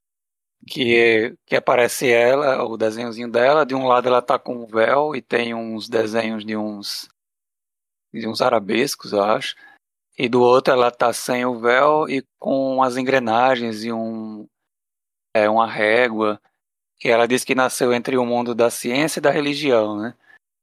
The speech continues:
E, e ela tá sempre nesse, nesse intervalo entre as duas coisas, que eu acho que tem muito a ver com o que o Diego falou sobre ela se sentir de um jeito no Irã, como se ela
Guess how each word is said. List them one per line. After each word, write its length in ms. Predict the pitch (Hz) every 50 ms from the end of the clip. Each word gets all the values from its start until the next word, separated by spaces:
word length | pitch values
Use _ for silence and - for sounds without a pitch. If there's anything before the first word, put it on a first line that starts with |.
| _ _ _ _ _ _ _ _ _ -
E, 420 | 123 123 120 120 127 131 135 127 -
e 100 | - 127
ela 120 | 127 131 127
tá 160 | - 147 131
sempre 480 | - - - - 180 - - 185 170
nesse, 840 | 160 147 147 147 143 - - - 160 151 147 143 143 139 135 - - -
nesse 300 | 127 127 123 - - 151
intervalo 640 | 139 127 - 147 139 135 123 123 123 123 120 117
entre 200 | 117 110 - 127
as 60 | 113 107
duas 220 | 117 131 123 -
coisas, 360 | - 131 117 107 104 101 -
que 80 | - 123
eu 40 | 123
acho 120 | 123 -
que 80 | - 131
tem 100 | - 135
muito 180 | 143 151 147
a 60 | 160
ver 160 | 143 143 143 139
com 140 | - 147
o 40 | 139
que 220 | - - 135 135 127
o 40 |
Diego 260 | 117 117 120 120 - -
falou 240 | - 117 113 117
sobre 500 | 117 - 120 117 123 123 120 117 110 - _ _ _ _ _ _ _ _ _ _ _ _ _ _
ela 240 | - 147 135 131 131
se 160 | - - 151
sentir 420 | 135 - 156 135 127 - 151 135 127
de 100 | 123 135
um 120 | 131 127
jeito 340 | 113 113 123 120 120 - 131
no 100 | 123 127
Irã, 400 | 123 123 120 117 117 131 156 170
como 220 | - - 131 123 127
se 160 | - - -
ela 300 | 127 120 120 120 120 -